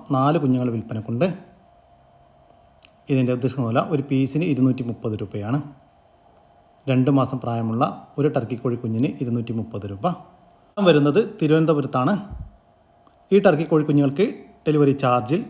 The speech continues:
all കേരള ഡെലിവറി സൗകര്യം ലഭ്യമാണ്. നിർത്താനും ഭാവിയിൽ ക്രോസിങ്ങിന് നിർത്താനും അനുയോജ്യമായ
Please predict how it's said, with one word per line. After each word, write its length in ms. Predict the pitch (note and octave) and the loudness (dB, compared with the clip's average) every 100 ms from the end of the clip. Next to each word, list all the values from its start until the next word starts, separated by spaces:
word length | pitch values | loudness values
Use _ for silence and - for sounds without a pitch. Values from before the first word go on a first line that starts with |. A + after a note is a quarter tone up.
| C3+ | -6
all 140 | B2 A2+ | -6 -4
കേരള 240 | B2 A#2+ D3+ - - - _ _ _ - | -4 0 -2 -2 -12 -20 _ _ _ -2
ഡെലിവറി 300 | C#3 C3+ B2+ B2+ | 0 2 0 -2
സൗകര്യം 340 | A2+ B2 F3+ - G3 | -4 -4 -4 -6 -8
ലഭ്യമാണ്. 460 | F3+ A#2+ G#2 G2+ G2+ - _ _ _ _ _ _ _ _ _ _ _ _ _ _ | -6 -6 -8 -10 -14 -20 _ _ _ _ _ _ _ _ _ _ _ _ _ _
നിർത്താനും 420 | C#3+ - D3 D3 F3 A3 - C3 | -6 0 2 4 2 -6 -6 -2
ഭാവിയിൽ 260 | B2 C3 B2 | 2 0 2
ക്രോസിങ്ങിന് 420 | B2+ A#2+ C3+ C3+ B2+ | 0 2 2 2 2
നിർത്താനും 400 | A2 B2 B2 A2+ | 0 -2 0 -2
അനുയോജ്യമായ 480 | A2 G#2 G#2+ G#2 | -4 -4 -4 -2